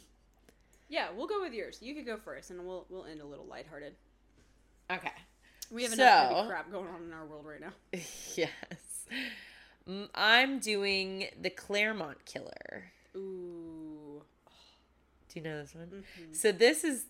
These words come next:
Speaker 2: this is referred to as the Australian's Golden State Killer.
Speaker 1: Yeah.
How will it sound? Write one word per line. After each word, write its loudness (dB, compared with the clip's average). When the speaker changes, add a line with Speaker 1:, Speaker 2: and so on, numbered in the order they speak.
Speaker 2:
this 4
is -4
referred 2
to 2
as 0
the 0
Australian's 0
Golden -4
State -10
Killer. -12
Speaker 1:
Yeah. -12